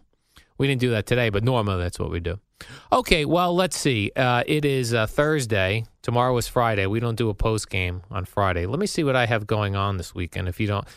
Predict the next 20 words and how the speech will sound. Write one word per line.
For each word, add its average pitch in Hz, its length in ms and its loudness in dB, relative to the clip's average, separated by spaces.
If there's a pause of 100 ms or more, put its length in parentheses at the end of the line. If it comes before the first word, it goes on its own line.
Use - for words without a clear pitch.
(160)
if 113 80 -2
you'll 110 200 0
indulge 98 440 0
me. 92 220 -2 (1000)
I'm 117 40 -2
not 104 120 0
sure 104 180 0
if 95 120 -4
you're 98 120 0
still 98 240 -2
listening, 95 420 -2
but, 95 260 -2 (400)
uh, 98 840 2 (220)
oh, 165 180 4
I'm 131 140 0
gonna 143 180 2
go 135 120 2
see 123 220 -2
Jim 117 400 0
Gaffigan 107 760 0